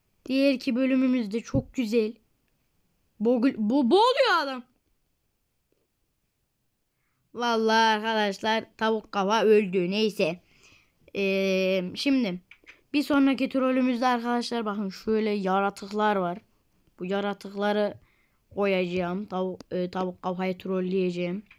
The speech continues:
Bu videoluk bu kadardı. Ee, beğendiyseniz like atmayı, abone olmayı unutmayın. Şurada da banyom var görmüş olduğunuz gibi.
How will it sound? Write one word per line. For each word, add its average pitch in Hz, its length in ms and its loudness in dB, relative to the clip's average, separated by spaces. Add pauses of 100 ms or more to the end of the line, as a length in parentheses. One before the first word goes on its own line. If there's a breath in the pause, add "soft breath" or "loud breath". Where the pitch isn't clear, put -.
(460 soft breath)
Bu 254 100 -4
videoluk 247 420 0
bu 254 80 -4
kadardı. 202 600 0 (720)
Ee, 185 280 0
beğendiyseniz 247 600 0
like 233 280 -2
atmayı, 220 300 -4
abone 214 300 -4
olmayı 214 280 -4
unutmayın. 185 280 -8
Şurada 190 340 -8
da 180 180 -4
banyom 185 440 0
var 175 120 -4
görmüş 180 440 -4
olduğunuz 185 300 -6
gibi. 214 320 -6